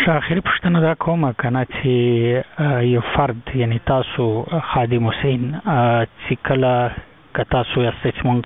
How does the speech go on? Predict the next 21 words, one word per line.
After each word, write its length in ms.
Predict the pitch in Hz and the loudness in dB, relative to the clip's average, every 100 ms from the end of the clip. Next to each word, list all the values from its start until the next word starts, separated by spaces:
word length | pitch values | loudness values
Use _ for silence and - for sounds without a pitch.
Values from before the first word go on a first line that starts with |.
| - - | -4 -2
پنځه 380 | 123 123 123 123 | 2 2 2 2
زره 180 | 123 | 0
کتابونه 520 | 110 - 113 117 120 117 | -2 -4 -2 0 0 2
ویلي 500 | 113 117 110 113 110 - - | 2 2 0 -2 -4 -8 -6
دي، 500 | 113 127 107 107 143 - - - - - | -2 0 2 0 -2 -4 -10 -10 -12 -4
نو 60 | 135 | -2
که 120 | 127 | -2
پنځه 240 | - 123 | 0 0
زره 300 | 127 135 139 | 2 2 0
کتابونه 520 | 123 - 131 127 139 131 | -4 -2 -2 0 0 0
تاسو 460 | 131 127 - 127 | -2 -2 -2 0
نه 140 | 120 139 | 2 2
ووایاست، 720 | 131 110 110 113 139 - - - - - - | 2 0 0 0 -2 -6 -8 -8 -10 -16 -4
یعنی 200 | 131 123 | 0 2
دا 120 | 123 | 2
بیرته 340 | 117 131 123 123 | 0 -2 -2 -2
ماینس 400 | 113 110 123 135 - | 0 2 2 0 -2
کوي، 160 | 117 131 - - - - - | -2 -2 -4 -14 -16 -10 -4
نو 100 | 127 | -2
خادم 420 | - 127 123 123 | 0 0 2 0
حسین 560 | 117 - 143 147 143 | 0 0 0 0 -2